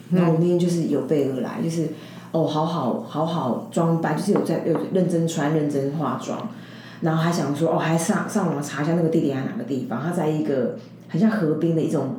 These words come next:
Speaker 1: open bar 的概念。那我还要配合那个地方要有一个对应的穿着，就感觉这是个很 fit，就预计在一百五十人吧。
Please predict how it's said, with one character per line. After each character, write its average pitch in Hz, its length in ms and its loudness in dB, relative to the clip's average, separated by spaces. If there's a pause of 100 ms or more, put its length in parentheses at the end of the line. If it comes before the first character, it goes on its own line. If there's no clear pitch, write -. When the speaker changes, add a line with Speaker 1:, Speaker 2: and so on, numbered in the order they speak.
(120)
Speaker 1:
open 165 340 0
bar - 280 -4
的 - 80 -6
概 113 280 -4
念。 - 160 -6 (540)
那 202 100 2
我 175 60 2
还 165 180 2
要 190 80 0
配 202 180 4
合 170 80 6
那 175 60 4
个 170 60 4
地 165 140 4
方 160 140 2
要 143 80 0
有 135 60 0
一 - 40 -2
个 139 60 -2
对 160 260 4
应 151 200 0
的 131 80 -2 (300)
穿 156 320 -2
着， - 140 -6 (120)
就 185 200 0
感 135 180 -4
觉 147 80 0
这 165 80 2
是 165 140 0
个 151 80 0
很 151 160 -4
fit， - 280 -6 (480)
就 - 120 -2
预 - 80 2
计 185 120 2
在 180 160 2
一 - 40 2
百 131 180 -2
五 123 80 0
十 - 240 -8
人 - 140 -8
吧。 - 240 -10